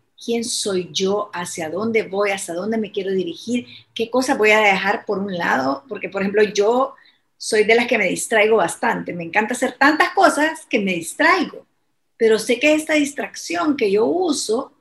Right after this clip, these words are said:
de alguna manera, es por evitar cosas, eh, por el temor, por cualquier cosa, pero es evadir, evadir, evadir, y me voy por otro lado. Entonces, por lo menos en mi caso, yo quiero que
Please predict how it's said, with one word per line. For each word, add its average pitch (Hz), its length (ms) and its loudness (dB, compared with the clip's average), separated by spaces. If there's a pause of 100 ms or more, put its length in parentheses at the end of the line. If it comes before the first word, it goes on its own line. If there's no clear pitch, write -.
de 202 400 2
alguna 196 340 -4
manera, 233 400 0 (800)
es 214 140 -6
por 240 220 2
evitar 214 500 4
cosas, - 640 -6
eh, 185 200 -14
por 196 140 -6
el 180 140 -6
temor, 208 800 4
por - 180 -6
cualquier - 360 -6
cosa, 330 340 0
pero 254 160 4
es 277 80 6
evadir, 226 580 6
evadir, 202 540 2
evadir, 202 440 2
y 226 40 2
me 190 120 -6
voy 185 140 -8
por 196 160 -6
otro - 200 -10
lado. 427 240 -8 (240)
Entonces, - 440 -2 (320)
por 214 140 0
lo 190 80 0
menos 226 180 2
en 254 120 4
mi 208 140 -4
caso, 185 380 -2
yo 226 220 0
quiero 202 300 0
que - 320 -6